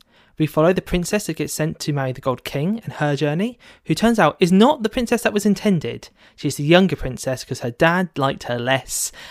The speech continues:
and he was thinking, "If you get taken as a hostage, I'll much happier let you die." Dad of the Year award. We also follow the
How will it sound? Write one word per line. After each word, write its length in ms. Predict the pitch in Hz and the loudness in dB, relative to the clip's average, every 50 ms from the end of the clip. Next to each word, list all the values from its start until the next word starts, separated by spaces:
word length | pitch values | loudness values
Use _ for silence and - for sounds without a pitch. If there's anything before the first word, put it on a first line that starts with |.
| - - | -12 -10
and 140 | - 117 | -8 -8
he 320 | 117 - - - 180 180 170 | -8 -6 0 2 2 4 4
was 140 | 151 143 - | 2 0 0
thinking, 320 | - 151 139 - 143 127 | -2 -2 -2 -2 -4 -4
"If 80 | 120 139 | -2 2
you 140 | 196 220 | 2 4
get 120 | 196 196 190 | 4 4 2
taken 220 | - 160 135 - 131 | 2 -4 -4 -4 -4
as 60 | 120 | -4
a 60 | - | -4
hostage, 520 | - - 131 123 - - - 120 120 - - - | -2 -2 -4 -4 -2 -4 -4 -4 -4 -6 -6 -2
I'll 320 | 131 131 127 131 135 135 - | 0 0 0 0 -2 -4 -4
much 340 | 139 139 156 185 - - - | -2 2 2 2 2 0 -4
happier 340 | - 143 - - - 143 131 | -6 -6 -4 -4 -4 -4 -2
let 220 | 123 120 - - | -4 -6 -8 -8
you 120 | 135 123 120 | -8 -8 -4
die." 420 | 120 135 123 113 107 101 107 104 - _ _ _ _ _ _ _ _ _ _ _ _ _ _ _ _ _ _ _ _ _ _ _ _ _ _ _ _ _ | -2 -2 -2 -2 -4 -4 -6 -10 -16 _ _ _ _ _ _ _ _ _ _ _ _ _ _ _ _ _ _ _ _ _ _ _ _ _ _ _ _ _
Dad 180 | 135 123 113 | -2 -2 -2
of 60 | 110 | -2
the 80 | - 131 | -2 -2
Year 140 | 131 131 120 | -2 -2 -2
award. 380 | 117 131 - 127 - - - - _ - _ _ _ _ _ _ _ _ _ | -4 -6 -10 -12 -12 -14 -18 -20 _ -20 _ _ _ _ _ _ _ _ _
We 80 | - 151 | 6 6
also 220 | 180 180 - 185 | 6 6 6 2
follow 340 | 151 - 147 131 131 135 151 | 0 0 0 0 2 0 0
the 160 | 147 151 165 | 0 -2 -2